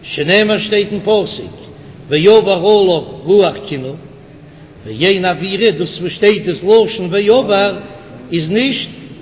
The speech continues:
אלא לשון החוזר. אבער דער אייבערשטער מאכט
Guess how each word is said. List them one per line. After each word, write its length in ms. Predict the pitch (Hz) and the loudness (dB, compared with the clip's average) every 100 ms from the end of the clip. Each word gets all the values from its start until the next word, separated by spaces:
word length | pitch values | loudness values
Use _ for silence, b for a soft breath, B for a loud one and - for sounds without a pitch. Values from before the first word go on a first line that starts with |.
| 165 | 0
אלא 920 | 190 240 247 240 233 196 202 254 269 | 4 4 4 2 2 4 6 6 6
לשון 300 | 269 - 262 | 2 -6 -2
החוזר. 880 | 254 233 220 220 214 151 143 117 110 117 147 120 113 - - | -2 0 2 4 4 0 -4 -6 -8 -12 -12 -14 -14 -16 -10
אבער 140 | 139 | -8
דער 200 | 127 151 | -4 2
אייבערשטער 520 | 214 240 220 - 226 | 2 2 -4 -4 -4
מאכט 460 | 220 247 294 - | 0 2 0 -2